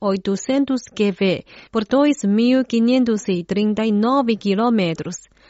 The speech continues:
passando por setenta e oito cidades de cinco estados:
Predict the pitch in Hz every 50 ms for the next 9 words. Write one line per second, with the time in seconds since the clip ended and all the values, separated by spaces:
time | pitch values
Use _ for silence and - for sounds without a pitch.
0 | - _ - _ 196 196 190 - 214 208 214 202 202 190 - 190 185 180 180 175
1 | - - 185 175 - 254 285 277 269 262 247 208 185 - 202 208 240 269 240 -
2 | - 240 240 - 220 196 190 196 196 202 214 - 220 - - - - 196 185 -
3 | - - 285 294 294 285 269 254 254 240 - - 196 185 180 170 156 139 131 -
4 | - -